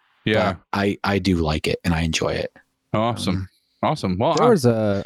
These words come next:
Speaker 1: I'm
Speaker 3: a
Speaker 1: glad that
Speaker 3: burger
Speaker 1: there's something
Speaker 3: Oh, sorry,
Speaker 1: there
Speaker 3: go
Speaker 1: for
Speaker 3: ahead.
Speaker 1: you to scratch that itch. Like,
Speaker 2: Yeah, 'cause what
Speaker 1: If
Speaker 2: it
Speaker 1: that's your
Speaker 2: does
Speaker 1: preference, you know?
Speaker 2: Absolutely. You know, there are some, like I said, vegetarians who would be like, "What are you even doing?" And even normal people, but it's like, it also allows people like myself. So, for example, Chili's sells the Beyond Burger. If you were to like, "Hey, let's go to Chili's,"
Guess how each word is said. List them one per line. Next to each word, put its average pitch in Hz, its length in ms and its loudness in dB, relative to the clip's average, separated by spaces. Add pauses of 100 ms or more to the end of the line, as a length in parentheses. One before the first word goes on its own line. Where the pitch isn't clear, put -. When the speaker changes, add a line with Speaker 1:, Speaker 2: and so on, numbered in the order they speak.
(120)
Speaker 1:
I'm 120 140 6
Speaker 3:
a - 20 8
Speaker 1:
glad 214 200 6
that 190 80 4
Speaker 3:
burger 127 180 4
Speaker 1:
there's 160 280 0
something 190 260 0
Speaker 3:
Oh, 170 40 0
sorry, 180 140 2
Speaker 1:
there 175 80 2
Speaker 3:
go - 40 -4
Speaker 1:
for - 120 -4
Speaker 3:
ahead. 180 80 2
Speaker 1:
you 170 60 2
to 151 100 2
scratch 156 300 -2
that 151 160 2
itch. - 440 -4 (120)
Like, 107 220 2 (500)
Speaker 2:
Yeah, 123 360 4
'cause 196 200 0
what 320 100 4
Speaker 1:
If 233 60 4
Speaker 2:
it 175 40 2
Speaker 1:
that's 170 100 4
your 180 100 4
Speaker 2:
does 156 120 2
Speaker 1:
preference, 131 720 -4
you - 60 -2
know? 151 60 2
Speaker 2:
Absolutely. 170 440 4
You 127 40 2
know, 131 120 2
there 139 120 4
are 131 60 2
some, 131 200 0
like 117 200 2
I 113 80 2
said, 107 360 0 (200)
vegetarians 110 760 0
who 107 100 2
would 92 160 2 (100)
be 101 100 2
like, 87 180 0
"What 92 200 0
are 98 40 2
you 95 180 4
even 90 240 2
doing?" 101 180 2
And 123 100 4
even 160 160 4
normal 147 220 2
people, 104 260 0
but 117 140 2
it's 117 120 -2
like, 127 240 0 (220)
it 160 80 2
also 220 280 4
allows 135 340 2
people 131 280 0
like 107 240 0
myself. 110 500 0
So, 117 140 0
for 120 120 0
example, 107 320 -2
Chili's 131 440 2
sells 104 320 0
the 98 100 2
Beyond 92 380 2
Burger. 92 320 2
If 101 160 0
you 131 100 4
were 127 60 4
to 120 80 2
like, 110 220 2
"Hey, 190 180 2
let's 185 220 4
go 196 140 4
to 190 80 4
Chili's," 151 640 2